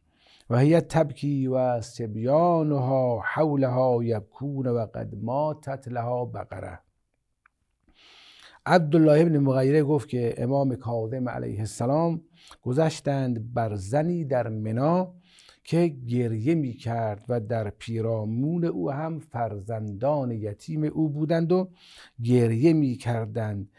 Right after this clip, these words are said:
و، اه، گاوی از ایشان اونجا مرده بود. فدنا منها ثم قال لها، حضرت،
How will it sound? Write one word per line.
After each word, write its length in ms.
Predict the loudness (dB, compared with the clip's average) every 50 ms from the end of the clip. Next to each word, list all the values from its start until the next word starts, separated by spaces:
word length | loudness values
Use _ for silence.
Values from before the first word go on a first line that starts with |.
| _ _ _ _ -4
و، 320 | 0 0 2 2 0 0 -4 -10 -20 _ _ _ _ _
اه، 540 | -10 -8 -6 -6 -6 -6 -6 -6 -8 -8 -10
گاوی 680 | -10 -10 -4 -2 0 2 4 2 2 0 0 -2 -2
از 220 | -2 -2 -2 -2 -4
ایشان 460 | -6 -6 -6 -4 -4 -2 -4 -4 -6 -10 _ _ _
اونجا 460 | -8 -6 -4 -2 0 0 2 2 2
مرده 560 | 2 4 6 6 6 6 4 2 0 -2 -4
بود. 400 | -4 -4 -8 -8 -10 -12 -16 _ _
فدنا 800 | _ _ 0 0 0 0 2 4 6 6 8 8 6 4 4 4
منها 380 | 2 2 2 2 2 2 0 0 -2
ثم 220 | -2 0 0 -2
قال 400 | -2 -2 -2 -2 0 -2 -2 -4
لها، 320 | -6 -8 -8 -8 -10 -12 -16 _ _ _ _ _ _ _ _ _ _ _ _ _ -4
حضرت، 520 | -2 -2 -2 2 2 0 0 0 -4